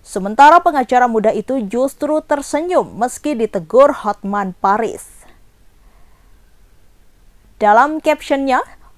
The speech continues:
Hotman mengaku memberikan teguran kepada pengacara junior.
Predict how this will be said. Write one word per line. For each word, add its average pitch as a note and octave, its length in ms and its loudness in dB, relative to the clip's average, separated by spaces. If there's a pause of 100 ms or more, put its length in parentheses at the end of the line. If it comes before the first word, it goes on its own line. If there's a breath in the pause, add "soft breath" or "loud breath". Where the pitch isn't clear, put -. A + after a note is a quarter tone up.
Hotman C4 320 -2
mengaku G#3+ 400 -2
memberikan A3+ 640 -2
teguran A3 480 -2
kepada G3 400 -4
pengacara D4 560 -4
junior. G3 640 -4